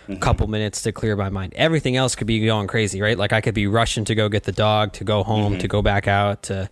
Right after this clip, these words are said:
Speaker 1: Yeah.
Speaker 2: all this other stuff. But are, there's, is there anything that you do that kind of, um, I don't wanna say, like, you, I mean, you can, you can look forward to it, but something in the day that kinda, like, resets your, your clock or resets your, your mood, you know?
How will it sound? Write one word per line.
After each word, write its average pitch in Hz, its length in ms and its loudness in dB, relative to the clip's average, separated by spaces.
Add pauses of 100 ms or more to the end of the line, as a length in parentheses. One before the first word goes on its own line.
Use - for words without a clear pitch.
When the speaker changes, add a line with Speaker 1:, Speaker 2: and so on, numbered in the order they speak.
(140)
Speaker 1:
Yeah. 101 260 -4
Speaker 2:
all 131 220 2
this 120 160 0
other 117 220 0
stuff. 98 340 -4
But 110 140 0
are, 113 120 2
there's, 113 300 2
is 117 160 -2
there 123 100 2
anything 135 400 0
that 117 120 0
you 117 180 -2
do 113 200 0
that 110 180 0
kind 110 240 0
of, 95 280 -2 (480)
um, 101 460 0 (480)
I 127 80 4
don't 135 80 2
wanna 131 140 0
say, 127 160 -2
like, 113 180 -2
you, 113 140 -2 (280)
I 131 40 -2
mean, 127 140 2
you 123 60 2
can, 131 240 0
you 139 80 2
can 175 200 0
look 107 160 -2
forward 113 320 0
to 98 100 -4
it, 92 140 -6
but 104 140 -4
something 117 340 0
in 113 140 0
the 98 100 0
day 104 220 2
that 92 180 -4
kinda, 101 240 0
like, 95 220 -2
resets 104 600 0
your, 95 300 -2 (500)
your - 80 -6
clock 101 340 -2
or 92 80 -4
resets 101 480 -2
your, 95 260 -2 (260)
your 98 100 -4
mood, 95 260 -2
you 101 120 -4
know? 101 180 -2